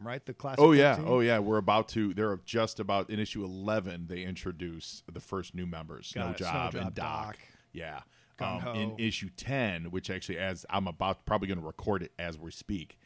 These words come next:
Speaker 2: So every five issues, I'm actually releasing to the main Joe, Joe Pod, so our listeners can hear it and see what they're missing out on. So you'll hear the episode ten on our main feed. You,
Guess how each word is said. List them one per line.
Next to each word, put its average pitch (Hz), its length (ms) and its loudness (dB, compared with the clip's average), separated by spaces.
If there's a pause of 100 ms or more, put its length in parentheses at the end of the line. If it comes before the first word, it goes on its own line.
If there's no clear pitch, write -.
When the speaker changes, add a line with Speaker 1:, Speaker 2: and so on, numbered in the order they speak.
(180)
Speaker 2:
So 135 140 2
every 127 180 2
five 110 360 0
issues, 95 420 -2
I'm 85 120 -6
actually 92 280 -6
releasing 92 420 -6
to 85 100 -10
the 85 80 -8
main 85 200 -8
Joe, 85 340 -6 (140)
Joe 90 160 -6
Pod, 92 300 -4
so 85 140 -8
our 80 160 -10
listeners 85 400 -12
can 85 140 -10
hear 95 200 -8
it - 120 -8
and 87 180 -10
see - 120 -10
what 85 120 -10
they're 85 80 -8
missing 87 280 -8
out 92 140 -8
on. 143 140 -6 (680)
So - 160 0
you'll 110 180 4
hear 113 240 4
the 98 120 -2
episode 90 340 -6
ten 92 180 -4
on 90 300 -4
our 85 120 -6
main 87 220 -6
feed. 87 200 -6
You, 87 140 -6